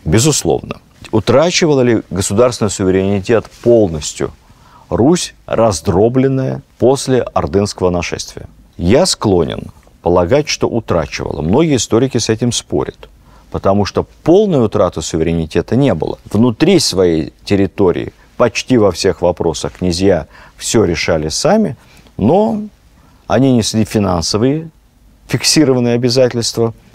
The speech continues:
перед Ордой, и внешнеполитические вопросы, в них они тоже от Орды в определенной степени зависели. Когда мы начинаем отсчитывать непрерывный суверенитет России, надо брать расчет с тысяча четыреста восьмидесятого года.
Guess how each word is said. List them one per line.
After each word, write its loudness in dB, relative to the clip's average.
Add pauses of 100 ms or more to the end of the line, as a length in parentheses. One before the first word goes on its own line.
(180)
перед 2
Ордой, 0 (180)
и 2
внешнеполитические -2
вопросы, 0
в -4
них -2
они -2
тоже -2 (360)
от -2
Орды 0
в -2
определенной 2
степени 0
зависели. -2
Когда 0
мы 0
начинаем 0
отсчитывать 0
непрерывный 2
суверенитет 0
России, 0
надо 0
брать 0 (320)
расчет 0 (320)
с -4
тысяча 0
четыреста 0
восьмидесятого 0
года. -6